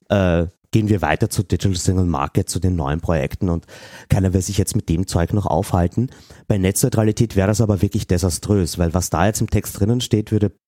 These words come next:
im, im europäischen Internet Dinge erlauben, die wir wahrscheinlich dann nie wieder wegbekommen.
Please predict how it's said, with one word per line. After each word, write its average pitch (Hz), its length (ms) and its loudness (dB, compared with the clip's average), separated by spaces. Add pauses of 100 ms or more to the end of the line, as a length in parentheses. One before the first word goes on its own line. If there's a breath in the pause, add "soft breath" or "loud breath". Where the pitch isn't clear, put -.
(140)
im, 95 360 0
im 92 360 -2
europäischen 92 600 0
Internet 101 480 0
Dinge 135 160 0
erlauben, 82 480 0 (520 loud breath)
die 104 120 2
wir 104 120 4
wahrscheinlich 98 580 0
dann 98 400 0 (600)
nie 117 220 2
wieder 98 220 2
wegbekommen. - 580 -6